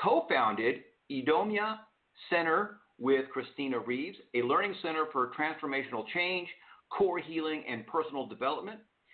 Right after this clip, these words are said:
He is a certified practitioner of Six Seconds E Q and certified in heart initiation. Is that right? Initiation. Their new book is The Mind is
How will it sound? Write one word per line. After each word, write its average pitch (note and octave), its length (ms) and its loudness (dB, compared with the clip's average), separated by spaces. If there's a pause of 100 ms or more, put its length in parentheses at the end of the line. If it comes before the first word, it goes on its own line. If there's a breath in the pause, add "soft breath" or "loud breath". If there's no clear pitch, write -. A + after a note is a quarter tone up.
(300 soft breath)
He E3+ 280 0
is B2 220 0
a G#2+ 380 2
certified E3 600 2
practitioner D3 560 -2
of B2 120 0 (140)
Six - 200 0 (280)
Seconds C3+ 360 -2 (100)
E C#3 300 -2
Q D#3 300 2
and A2 200 -2
certified B2 520 2
in A#2+ 80 -6
heart C3+ 420 2 (180)
initiation. C3+ 760 -6
Is - 120 -12
that F3 140 -8
right? F#3 120 -6
Initiation. D3+ 540 -10 (720 loud breath)
Their E3 240 4
new G#3 200 4
book - 360 2 (1700)
is B2+ 260 2 (1200)
The A2+ 80 0
Mind D3 640 0 (180)
is B2+ 200 -4